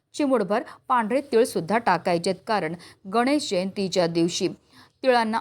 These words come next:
अनन्यसाधारण असं महत्त्व आहे. तसेच तीळ हे गणपती बाप्पांना सुद्धा अतिशय प्रिय आहेत, म्हणून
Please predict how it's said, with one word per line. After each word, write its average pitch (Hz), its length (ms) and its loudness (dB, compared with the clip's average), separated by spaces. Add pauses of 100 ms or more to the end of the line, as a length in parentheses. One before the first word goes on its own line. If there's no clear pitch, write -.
अनन्यसाधारण 233 760 0
असं 202 260 -4
महत्त्व 202 440 -2
आहे. 165 180 2
तसेच 226 260 0
तीळ 277 180 -2
हे 254 120 0
गणपती 208 380 -4
बाप्पांना 180 460 -4
सुद्धा 185 400 -2
अतिशय 202 440 -4 (460)
प्रिय 240 340 0
आहेत, 185 260 0
म्हणून 214 220 -2